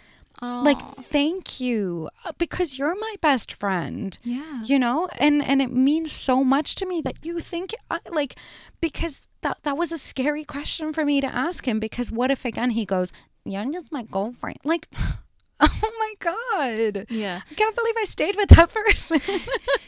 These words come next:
Speaker 2: And I will say, for maybe anybody who's listening and you're in a, like, you're,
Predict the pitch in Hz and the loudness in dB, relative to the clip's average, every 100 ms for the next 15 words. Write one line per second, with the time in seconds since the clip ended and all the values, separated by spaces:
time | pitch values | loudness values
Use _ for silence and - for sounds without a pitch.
0 | 554 - 285 294 330 330 294 240 - 277 | -4 0 -2 -2 -6 -6 -6 -6 -6 -8
1 | 277 294 302 226 214 214 202 190 - 160 | -6 -6 -6 -8 -8 -10 -8 -10 -10 -14
2 | - 180 170 165 160 156 160 156 160 - | -12 -12 -12 -10 -10 -10 -10 -12 -14 -14
3 | 180 - - | -14 -16 -20